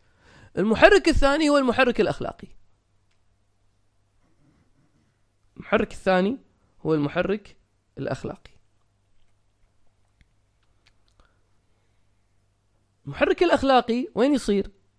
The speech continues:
مثلًا الواحد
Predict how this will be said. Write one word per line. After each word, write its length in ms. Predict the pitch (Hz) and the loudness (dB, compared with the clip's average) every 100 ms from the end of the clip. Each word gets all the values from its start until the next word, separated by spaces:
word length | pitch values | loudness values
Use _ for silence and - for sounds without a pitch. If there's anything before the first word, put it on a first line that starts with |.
| _ _ _ _ _ _ _ _ _ _ _ _ _ _ _ _ _ - | _ _ _ _ _ _ _ _ _ _ _ _ _ _ _ _ _ -6
مثلًا 600 | 160 185 233 240 240 294 | -2 2 4 4 2 0
الواحد 560 | 165 156 190 214 - 220 | 2 6 6 6 4 -4